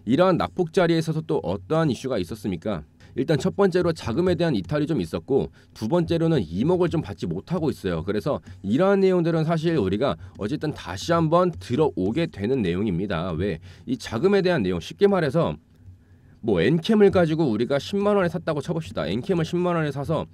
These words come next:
삼십만 원에 팔았어요. 그럼 여기에 대한 차익 실현금은 또 어디로 들어오게 되겠습니까?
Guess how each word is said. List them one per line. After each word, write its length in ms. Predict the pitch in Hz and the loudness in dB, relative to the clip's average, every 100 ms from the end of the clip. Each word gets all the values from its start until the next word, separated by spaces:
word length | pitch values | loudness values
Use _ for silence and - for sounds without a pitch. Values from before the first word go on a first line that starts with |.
| - | -18
삼십만 480 | - 165 180 202 180 | -8 -4 0 0 2
원에 100 | 139 | 0
팔았어요. 500 | - 175 170 110 80 - 92 - | -2 -4 -4 -4 -6 -8 -14 -8
그럼 220 | 127 165 - | 0 0 2
여기에 340 | 95 147 185 180 | 0 4 4 4
대한 220 | 170 160 | 0 0
차익 240 | 160 208 | 2 0
실현금은 420 | 208 180 175 160 | 2 0 0 0
또 140 | 151 82 | 0 -2
어디로 260 | 98 147 147 | 0 0 0
들어오게 260 | 127 113 | 0 0
되겠습니까? 480 | 98 90 92 82 80 | -2 -4 -6 -4 -6